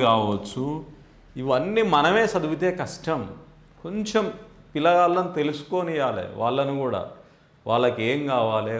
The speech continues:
వాళ్ళు ఏం చదవాలి, వాళ్ళకి ఏం బుక్స్ కొనుక్కోవాలి, ఎట్లా చదవాలి, వాళ్ళ ఎగ్జామ్ పేపర్ ఎలా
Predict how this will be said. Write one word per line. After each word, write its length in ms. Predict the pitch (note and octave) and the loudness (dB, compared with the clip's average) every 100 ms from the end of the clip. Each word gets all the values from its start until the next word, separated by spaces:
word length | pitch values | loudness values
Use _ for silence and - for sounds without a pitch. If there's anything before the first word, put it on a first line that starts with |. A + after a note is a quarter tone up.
| A2+ | -2
వాళ్ళు 200 | A2+ A2+ | -2 -2
ఏం 100 | C#3 C#3 | -2 0
చదవాలి, 540 | B2 A2+ A2 G#2+ G#2+ A2 A2+ - - _ - | 0 0 0 0 0 -4 -6 -14 -20 _ -4
వాళ్ళకి 320 | B2 B2 A2 A#2+ | 2 2 2 0
ఏం 80 | C#3+ | 0
బుక్స్ 220 | C#3 A#2+ B2+ | -4 -6 -4
కొనుక్కోవాలి, 680 | B2 A2+ - A2+ G#2 G#2 G#2+ A#2 - - _ - | -4 -4 -2 0 0 0 -4 -8 -16 -20 _ -6
ఎట్లా 340 | A2 A2+ D3+ D3 | -2 0 2 4
చదవాలి, 540 | C3+ A#2+ A2+ G#2 G2+ A2+ B2 - | 4 4 2 2 0 -4 -8 -4
వాళ్ళ 180 | A#2 B2 A#2+ | 2 4 4
ఎగ్జామ్ 300 | A2+ C#3 C#3+ | 4 2 2
పేపర్ 260 | C#3+ C#3 B2+ G#2+ | 0 0 0 2
ఎలా 140 | B2 | 2